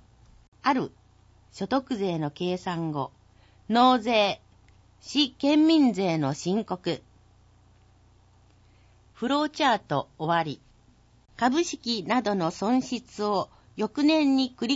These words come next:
越す場合などは、所得税の確定申告が必要です。税の無料相談会。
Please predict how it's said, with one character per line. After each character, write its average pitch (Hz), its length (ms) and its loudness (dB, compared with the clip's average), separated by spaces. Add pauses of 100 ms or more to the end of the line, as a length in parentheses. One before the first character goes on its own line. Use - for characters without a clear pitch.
越 254 120 2
す 254 260 -4
場 220 240 0
合 226 180 0
な 220 160 0
ど 180 160 -4
は、 143 200 -2 (340)
所 226 140 -6
得 294 280 0
税 233 280 -2
の 175 200 -2
確 - 320 -14
定 294 220 -2
申 269 320 0
告 185 300 -8
が - 220 0
必 - 320 -10
要 190 240 0
で 147 160 -4
す。 - 180 -16 (2500)
税 277 180 6
の 175 340 2
無 185 140 4
料 285 240 4
相 269 300 2
談 226 240 0
会。 135 300 -4